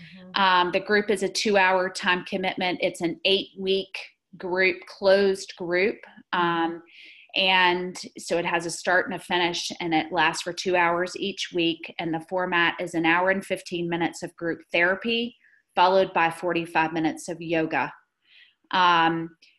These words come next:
Speaker 2: I have been working with the same unbelievable colleague, Lauren Schultz, who has provided the yoga piece,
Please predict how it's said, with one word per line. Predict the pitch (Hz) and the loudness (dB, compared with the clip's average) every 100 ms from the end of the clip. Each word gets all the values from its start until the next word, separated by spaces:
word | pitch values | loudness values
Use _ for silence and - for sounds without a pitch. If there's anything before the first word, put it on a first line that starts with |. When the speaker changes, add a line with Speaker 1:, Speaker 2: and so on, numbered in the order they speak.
| _ _ - - | _ _ -8 0
Speaker 2:
I | 190 185 | 2 2
have | 196 190 | 0 0
been | 185 175 | -2 0
working | 175 170 196 180 165 | -2 -2 -4 -6 -6
with | 165 | -4
the | 170 170 | -6 -6
same | - - - 202 196 196 196 202 196 196 _ _ _ _ _ _ _ | -10 -12 -2 2 2 2 -2 -4 -6 -12 _ _ _ _ _ _ _
unbelievable | 208 214 208 202 185 175 170 170 165 165 160 | 2 2 0 0 0 2 0 0 0 -2 -4
colleague, | - 160 160 160 160 170 | -2 0 2 2 0 -2
Lauren | 165 165 165 | -2 0 0
Schultz, | 160 - 233 226 - - - | 0 2 2 2 -2 -12 -6
who | 208 170 170 170 | 0 2 2 -2
has | 165 175 165 165 160 - - | 0 2 2 0 -4 -10 -4
provided | 185 165 165 165 165 | -2 2 2 0 -2
the | 170 | 0
yoga | 170 165 170 - | 2 0 0 -4
piece, | - 170 165 160 - - | 0 0 0 -4 -12 -14